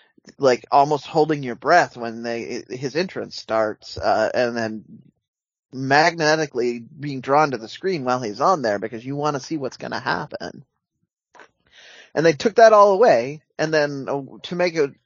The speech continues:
to make it worse, you had Jeff Hardy not at his best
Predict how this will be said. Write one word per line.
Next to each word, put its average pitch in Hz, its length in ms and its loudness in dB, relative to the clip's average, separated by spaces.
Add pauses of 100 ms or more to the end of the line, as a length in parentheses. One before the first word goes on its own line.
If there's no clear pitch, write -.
(140)
to 185 120 -8
make 165 180 2
it 131 120 -2
worse, 165 540 0
you 139 220 -8
had 131 440 4
Jeff 143 220 -2
Hardy 147 460 -2 (460)
not 135 280 2
at 131 140 -2
his 127 200 -14
best - 580 -8